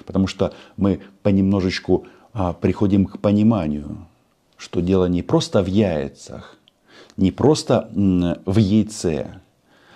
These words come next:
Вопрос в том, что в яйце Кощея. Пишем в комментариях,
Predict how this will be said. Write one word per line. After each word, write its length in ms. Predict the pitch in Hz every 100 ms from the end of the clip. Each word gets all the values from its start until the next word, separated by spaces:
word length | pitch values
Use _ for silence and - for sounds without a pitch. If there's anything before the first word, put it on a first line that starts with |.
| _ _ _ -
Вопрос 280 | 117 117 113
в 80 | -
том, 320 | 123 113 - - _ _ _ -
что 480 | - - 143 147
в 60 | 95
яйце 840 | 87 90 95 - - 120 92 65 58 - _ _ _ _ _ _ _ -
Кощея. 1040 | 92 90 - - 107 82 76 71 55 - _ _ _ _ _ _ _ _ _ _ _ _ _ _ _
Пишем 380 | - 120 - 92
в 60 | -
комментариях, 840 | 101 92 90 82 135 135 76 62